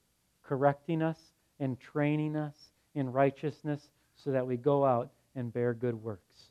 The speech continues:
You can think of God's word as the ultimate tree pruner. God's word here is here to prune us. God's word is here to shape us into people who reflect his desires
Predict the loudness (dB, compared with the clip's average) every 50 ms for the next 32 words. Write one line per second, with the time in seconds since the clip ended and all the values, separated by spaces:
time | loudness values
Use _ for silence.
0 | _ _ _ _ _ _ _ _ _ _ _ _ _ _ _ _ _ -2 0 0
1 | 2 2 2 2 4 2 2 6 8 10 12 12 10 8 4 0 2 4 4 4
2 | 4 0 -4 -10 _ _ _ _ _ _ _ _ _ 0 0 0 0 2 4 6
3 | 6 6 4 2 -2 -4 -4 -6 -8 -10 -6 -4 -4 -4 -4 -4 -6 -4 -4 -6
4 | -10 -14 _ _ _ _ _ _ _ _ _ _ _ _ _ _ _ _ _ _
5 | _ _ _ _ 4 4 4 4 2 0 0 0 0 0 -2 -2 -2 -2 -2 -4
6 | -6 -6 -6 -8 -8 -6 -4 -4 -4 -4 -6 -10 _ _ _ _ _ _ _ _
7 | _ _ _ _ _ _ _ 4 6 6 6 4 2 -2 -4 -2 -2 -4 -4 -4
8 | -4 -2 -2 -4 -6 _ _ _ _ -6 -2 -2 -2 0 -2 -4 -6 -6 -6 -10
9 | -20 _ _ _ _ _ -2 -2 0 0 -2 -2 -4 -4 -4 -4 -6 -8 -10 -10
10 | _ _ _ _ -4 -4 -2 -2 -4 -6 _ -2 -2 -2 -4 _ -6 -6 -6 -6
11 | -10 -12 -6 -2 -2 -2 0 -2 -4 -8 -14 _